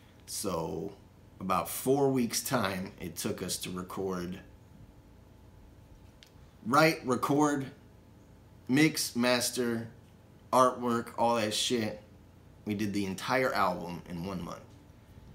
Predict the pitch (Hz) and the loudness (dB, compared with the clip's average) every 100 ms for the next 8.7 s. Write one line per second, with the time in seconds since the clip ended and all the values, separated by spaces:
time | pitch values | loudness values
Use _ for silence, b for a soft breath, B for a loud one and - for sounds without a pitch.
0 | - - - 139 127 117 85 78 110 120 | -20 -20 0 4 4 2 -2 -4 -8 -4
1 | 143 135 120 113 104 92 92 85 87 95 | 0 2 2 0 -2 -2 -2 -2 -6 -4
2 | 90 82 85 110 92 90 95 87 82 82 | -4 -6 -6 -4 -4 -4 -6 -6 -8 -10
3 | 78 - - - - B B B B B | -12 -12 -14 -18 -20 B B B B B
4 | B B - 113 113 156 143 170 165 92 | B B -8 -2 2 2 2 4 4 4
5 | 107 123 147 180 185 160 - - - 143 | 2 4 6 6 4 -2 -12 -20 -6 0
6 | 175 175 180 185 180 175 175 165 123 107 | 2 2 2 2 2 2 2 4 2 0
7 | - 131 107 82 80 92 - 151 131 - | 0 2 0 -2 -6 -8 -2 0 0 2
8 | 143 - 90 87 92 - - | 0 0 -2 -2 -4 -4 -8